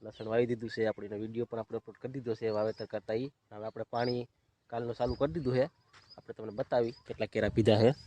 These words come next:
તો પણ એથી ફોલ, ફોલ આગળથી ચાલુ કર્યું હતું પાણી પાવાનું. તો જુઓ, દસ કેરા પાયા છે અને એક અડધો કેરો બાકી રહી ગયો, લાઇટ વહી ગઈ હતી. જો હજી હવે આ ઓલી સાઈડ પાણી પીશે આજે પાછું, પછી પાછું અહીં નાકું ફેરવીને પછી આપણે ત્રાહિયામાં પાછું પાણી જવાનું છે લસણમાં.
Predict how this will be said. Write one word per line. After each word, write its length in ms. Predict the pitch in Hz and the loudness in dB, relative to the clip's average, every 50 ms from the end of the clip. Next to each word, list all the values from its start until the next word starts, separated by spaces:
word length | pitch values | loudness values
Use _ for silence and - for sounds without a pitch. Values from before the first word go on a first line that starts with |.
| - - - - - - - - - - - - - - - - - - | -20 -20 -20 -20 -20 -20 -20 -20 -20 -20 -20 -20 -18 -16 -16 -16 -4 2
તો 80 | - 113 | 2 4
પણ 180 | - - 143 | 10 10 12
એથી 200 | 147 147 - 151 | 12 12 10 8
ફોલ, 320 | 135 - - 135 135 139 139 - _ _ | 6 10 12 12 12 12 10 4 _ _
ફોલ 180 | - 135 139 143 | 6 8 10 10
આગળથી 260 | 139 127 139 139 135 | 10 10 10 10 10
ચાલુ 200 | - 139 139 143 | 10 12 10 10
કર્યું 180 | 127 - 151 151 | 10 10 10 10
હતું 100 | 147 131 | 10 10
પાણી 240 | - 123 127 123 113 | 10 10 8 8 10
પાવાનું. 400 | - 117 117 120 120 127 147 - _ _ _ _ _ _ _ - | 10 10 12 12 12 10 8 4 _ _ _ _ _ _ _ -4
તો 60 | 107 | 4
જુઓ, 280 | 104 117 113 107 98 - _ _ _ _ _ _ - - _ _ - - - | 8 10 10 10 8 4 _ _ _ _ _ _ -20 -20 _ _ -12 2 6
દસ 160 | 127 131 - - | 8 8 8 8
કેરા 200 | - 123 123 120 | 10 12 12 12
પાયા 280 | 110 - 127 139 139 127 | 12 10 10 12 12 10
છે 120 | - 120 | 10 10
અને 140 | 117 113 110 | 10 12 12
એક 160 | 110 107 - | 10 10 8
અડધો 180 | 113 117 117 113 | 8 10 10 10
કેરો 360 | 110 113 113 110 113 113 110 | 10 10 10 12 12 10 10
બાકી 320 | 110 107 113 113 - - 113 | 8 8 6 6 6 8 8
રહી 120 | 120 120 | 8 10
ગયો, 100 | 117 110 | 10 10
લાઇટ 200 | 107 107 - - | 10 8 8 8
વહી 120 | 113 131 | 6 6
ગઈ 120 | 131 127 117 | 8 6 4
હતી. 240 | - - 127 151 - _ _ _ _ _ _ - - _ - | 4 4 0 0 0 _ _ _ _ _ _ -20 -20 _ -4
જો 240 | - 101 98 95 98 | 0 2 2 4 4
હજી 160 | 98 101 101 - - | 4 4 4 2 4
હવે 200 | 107 110 113 117 | 6 8 10 10
આ 100 | 120 - | 8 8
ઓલી 180 | - 120 127 127 | 8 8 8 8
સાઈડ 180 | - - 120 - | 10 8 6 6
પાણી 240 | - 117 117 113 | 6 4 6 6
પીશે 280 | 107 - 127 - - 127 | 6 6 4 6 10 10
આજે 160 | 110 110 107 | 10 10 8
પાછું, 360 | 110 - 113 110 117 131 139 - _ _ _ _ - - _ - - - - - - - - | 8 6 4 6 6 4 4 2 _ _ _ _ -20 -20 _ -18 -16 -16 -16 -16 -14 -4 -2
પછી 180 | 123 120 127 | 4 6 8
પાછું 280 | - 131 123 - - 123 | 10 10 10 12 12 12
અહીં 120 | 120 120 | 12 12
નાકું 240 | 120 123 - 131 120 | 12 10 8 6 4
ફેરવીને 280 | - - 127 127 120 113 | 10 10 10 10 10 8
પછી 260 | - 117 - - 123 120 | 6 2 6 8 8 8
આપણે 160 | - - 113 | 10 8 4
ત્રાહિયામાં 360 | - 123 123 120 123 117 107 | 6 8 8 10 10 8 8
પાછું 220 | - 107 110 110 | 8 6 6 6
પાણી 240 | - - 107 104 104 | 6 6 6 8 10
જવાનું 200 | 98 101 101 101 | 10 10 10 10
છે 80 | 98 98 | 8 6
લસણમાં. 440 | 95 101 - 113 104 104 117 131 | 6 8 8 8 8 8 8 6